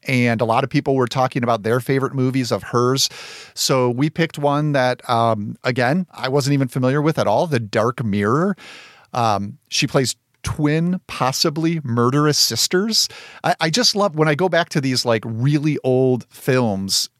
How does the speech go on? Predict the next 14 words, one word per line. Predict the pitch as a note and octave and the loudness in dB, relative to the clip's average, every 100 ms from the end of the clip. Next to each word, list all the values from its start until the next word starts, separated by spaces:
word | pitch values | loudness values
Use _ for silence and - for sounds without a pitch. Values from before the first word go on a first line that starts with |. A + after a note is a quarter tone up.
| _ C3 | _ 0
maybe | C3+ D#3 E3+ | 2 2 2
in | |
your | C3+ | 2
mind | A#2 A#2 C3 | 2 2 2
you | A#2 | 0
think | A2+ A#2 - | 0 -2 0
everything | C3+ D#3 C#3 | 0 0 0
was | A2 | 0
stately | - - A2+ A#2+ - G2 E2 - | 0 0 -2 -4 -4 -8 -6 -2
back | G2+ - | -2 0
then, | A2 F2 D#2+ | 0 0 0
right? | A2 A#2+ - | 2 2 2
And | C3 A#2+ | 0 0
respectable. | B2 - B2+ - B2 F#2 E2+ | 0 0 -2 -2 0 0 -2